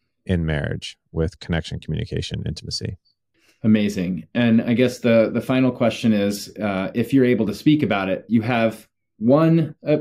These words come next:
Speaker 2: adult book called The Dad Edge. You have a couple kids' books, but I hear you have a new book that's coming out. I don't know what you're able to share about on that, but if
Speaker 1: Yeah.
Speaker 2: people can wanna look into that, or if m-, maybe they don't have time, or they,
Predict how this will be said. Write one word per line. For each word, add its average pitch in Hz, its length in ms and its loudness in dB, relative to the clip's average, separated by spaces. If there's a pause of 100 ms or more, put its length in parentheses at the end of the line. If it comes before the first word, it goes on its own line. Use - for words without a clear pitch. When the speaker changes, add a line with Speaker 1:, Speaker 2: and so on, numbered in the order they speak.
(100)
Speaker 2:
adult 147 380 2
book 143 200 4
called 135 220 0
The 127 40 0
Dad 135 260 2
Edge. 131 220 2
You 123 60 2
have 110 100 4
a 107 40 -10
couple 131 260 -2
kids' 143 300 0
books, 135 260 2
but - 340 -2 (420)
I 120 120 -2
hear 123 640 2 (320)
you 131 100 4
have 123 100 2
a 120 40 4
new 139 200 6
book 139 260 2
that's 123 140 -6
coming 131 300 2
out. 123 260 0
I - 40 -4
don't 120 140 2
know 117 100 2
what 113 140 2
you're 113 100 0
able 113 220 2
to 110 40 0
share 117 560 0 (380)
about 120 480 0
on 120 240 6
that, 123 420 0
but 117 160 -6
if 120 100 -4
Speaker 1:
Yeah. 110 120 6
Speaker 2:
people 123 260 4
can 113 420 4
wanna 123 340 4 (100)
look 135 240 2
into 131 180 6
that, 135 400 0
or 117 160 -2
if 113 220 -4
m-, 117 180 4
maybe 139 240 6
they 131 140 4
don't 123 300 0
have 123 180 -2
time, 160 360 2
or 127 120 6
they, 117 240 0